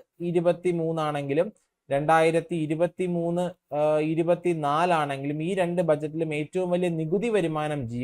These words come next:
എസ് ടി ആണെങ്കിൽ രണ്ടായിരത്തി ഇരുപത്തിനാല് ഇരുപത്തഞ്ചിൽ ഏറ്റവും വലിയ നികുതി വരുമാനം ഇൻകം ടാക്സ് ആണ്, ആദായ നികുതിയാണെന്നുള്ള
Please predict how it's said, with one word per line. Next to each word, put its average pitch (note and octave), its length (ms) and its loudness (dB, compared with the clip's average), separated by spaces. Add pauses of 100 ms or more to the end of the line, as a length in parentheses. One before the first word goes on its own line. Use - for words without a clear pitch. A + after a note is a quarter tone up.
എസ് - 140 -16
ടി D3+ 160 -4
ആണെങ്കിൽ A2 320 -8 (600)
രണ്ടായിരത്തി C#3+ 540 2
ഇരുപത്തിനാല് G3 680 2
ഇരുപത്തഞ്ചിൽ C#3+ 540 -2 (520)
ഏറ്റവും E3 360 0
വലിയ D3+ 240 2
നികുതി C#3 320 -4
വരുമാനം C3 480 -4 (500)
ഇൻകം G3+ 420 2 (160)
ടാക്സ് C3+ 420 0
ആണ്, A#2+ 140 -6 (140)
ആദായ D#3 380 2 (140)
നികുതിയാണെന്നുള്ള C3 720 -4